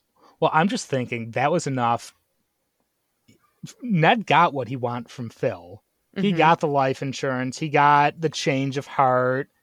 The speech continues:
Speaker 1: But then Rita slights Ned, just like Phil did in the beginning.
Speaker 2: <gasps>
Speaker 1: And now the
Speaker 2: Oh,
Speaker 1: target
Speaker 2: I
Speaker 1: is
Speaker 2: see.
Speaker 1: moved.
Speaker 2: Uh-oh. Uh-oh. Maybe you're right.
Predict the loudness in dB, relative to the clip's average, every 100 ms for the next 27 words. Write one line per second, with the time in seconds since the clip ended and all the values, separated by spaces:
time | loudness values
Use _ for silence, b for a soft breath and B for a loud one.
0 | _ _ _ _ -4 0 0 0 -6 0
1 | 2 4 2 -2 -12 -16 -20 _ _ _
2 | -12 -10 -6 -6 -2 2 4 2 -2 -8
3 | -8 -6 -2 0 0 -4 -12 -18 -16 -8
4 | -8 -2 -2 0 -2 0 2 0 0 -2
5 | -4 0 2 2 -6 -12 -16 -12 -10 -10
6 | -12 B B B B -2 2 6 6 6
7 | 6 6 6 4 2 -2 -2 -4 -6 -12
8 | -18 -20 -20 -20 _ _ _ _ -4 -4
9 | -2 -6 -4 -4 -6 -10 _ _ _ _
10 | _ _ _ _ _ _ _ _ _ 2
11 | 4 6 4 4 2 2 2 4 2 2
12 | 2 2 2 2 0 -6